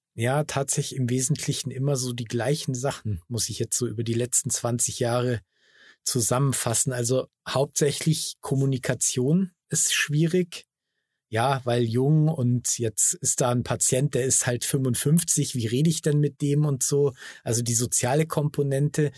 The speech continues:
und halt Einzelmaßnahmen, die einfach selten ausgeführt werden, ja, die man selten in die Hand bekommt. Ähm, da muss man sich halt dann wirklich gezielt hinstellen, muss es halt jedes Mal wieder von vorne machen. Also man muss sich halt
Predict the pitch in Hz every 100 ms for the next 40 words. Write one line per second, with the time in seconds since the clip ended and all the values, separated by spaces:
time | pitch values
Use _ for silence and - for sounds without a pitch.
0 | - - _ _ _ 135 143 147 139 135
1 | - 127 147 - 156 135 139 - 143 135
2 | 135 131 131 131 123 131 - 127 - 139
3 | 131 131 127 123 127 - - - 117 -
4 | 107 104 107 - - 113 120 120 110 120
5 | 127 131 117 110 117 151 - 151 - 135
6 | 143 - _ _ _ _ _ _ _ _
7 | _ 113 120 123 120 120 104 _ _ _
8 | _ _ _ _ _ _ - 123 147 170
9 | 151 139 151 147 135 147 - 156 - -
10 | - - 156 160 - 160 165 - 165 156
11 | 147 - - - 139 131 - - - 135
12 | 151 - 151 143 151 160 151 151 - _
13 | _ _ _ _ _ _ _ _ 127 147
14 | 160 - 156 - 160 156 165 170 - 101
15 | 101 113 117 120 131 - - 135